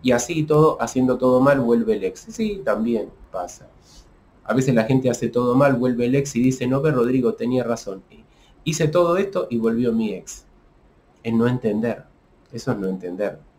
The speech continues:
Hice un trabajo de dominación, de amarre. La llamé veinte veces por día a mi ex, la convencí y volvió.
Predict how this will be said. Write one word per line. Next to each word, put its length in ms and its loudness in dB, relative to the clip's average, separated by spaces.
Hice 220 0
un 100 2
trabajo 440 2
de 100 0
dominación, 800 -2
de 120 -2
amarre. 640 -2
La 140 0
llamé 320 2
veinte 340 4
veces 220 0
por 180 -2
día 140 2
a 20 2
mi 180 2
ex, 180 -2
la 140 2
convencí 440 0
y 20 0
volvió. 460 -2